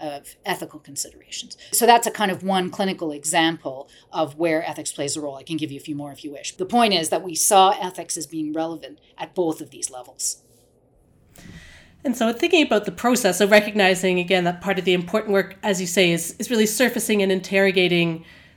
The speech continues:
Speaker 2: the values and sort of making sure that the values that, you know, wind up being embedded in our practice or policy are, are the quote unquote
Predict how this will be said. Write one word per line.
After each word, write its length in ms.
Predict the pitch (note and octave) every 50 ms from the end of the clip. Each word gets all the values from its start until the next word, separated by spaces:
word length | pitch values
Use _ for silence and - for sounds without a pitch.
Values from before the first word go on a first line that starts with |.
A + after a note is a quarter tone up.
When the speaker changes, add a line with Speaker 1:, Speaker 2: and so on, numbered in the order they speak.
| _
Speaker 2:
the 80 | - A3
values 640 | F3 F#3 F3+ F3 F3 F3 F3+ F3+ F3 F3+ F3+ F3
and 120 | F#3+ F#3 F3
sort 140 | F#3+ F#3+ F3
of 180 | F3 F3 -
making 300 | A3+ G#3+ G#3+ G#3+ A3 A3
sure 220 | G#3 - - G#3+ F#3+
that 120 | F#3 F3+
the 60 | G3
values 680 | F3+ F3 F#3 F3+ F3+ F3+ F3+ F#3+ F#3 F3+ F3+ F3+ F3 -
that, 380 | - F3 E3+ E3+ - - - - - -
you 80 | F#3+
know, 160 | E3 D#3+ F3 - -
wind 220 | G3 G#3+ G#3 G3
up 140 | F#3+ F3+ E3+
being 240 | - B3 B3 A3+ G#3+
embedded 400 | F#3+ F3+ E3+ E3+ E3+ E3+ E3 D#3+
in 140 | - F3+ E3
our 120 | D#3+ D#3
practice 640 | D#3 - - E3+ E3 D#3 - - E3 E3 D#3 D#3+ -
or 120 | F3 D#3+
policy 720 | D#3+ - - F3+ E3+ E3+ E3 E3 - - D#3+ D#3 D#3+ D#3+ - - - - - - - - _ _ _ _ _ _ -
are, 280 | B3 G#3+ G3+ G3 - - -
are 100 | G3+ G3
the 120 | F#3+ G#3+
quote 240 | G#3 - - G#3 F#3
unquote 260 | F3+ F3 F#3 F3 F3+